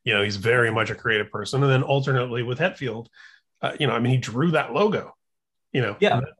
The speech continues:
Speaker 1: that's there with A C D C and Ni-, the Nike swoosh and any number of icon-,
Speaker 2: Yeah.
Speaker 1: <laughs> iconic, uh, instantly recognizable,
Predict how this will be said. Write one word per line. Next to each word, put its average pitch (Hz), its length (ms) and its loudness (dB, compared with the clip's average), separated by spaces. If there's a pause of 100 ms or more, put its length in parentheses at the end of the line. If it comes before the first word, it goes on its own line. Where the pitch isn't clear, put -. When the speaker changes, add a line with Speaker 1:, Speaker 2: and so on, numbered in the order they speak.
Speaker 1:
that's 175 180 2
there 139 200 4
with 131 180 4
A 139 160 0
C 135 160 0
D 127 200 0
C 131 420 0
and 104 260 -6
Ni-, 127 200 -4
the 110 100 -6
Nike 131 340 -4
swoosh 120 520 -6
and 107 220 -4
any 131 160 0
number 123 360 0
of 98 160 -8 (120)
icon-, 120 520 0
Speaker 2:
Yeah. - 480 -8
Speaker 1:
<laughs> - 40 -2
iconic, 156 760 2
uh, 123 380 6
instantly 143 440 0
recognizable, 120 920 -4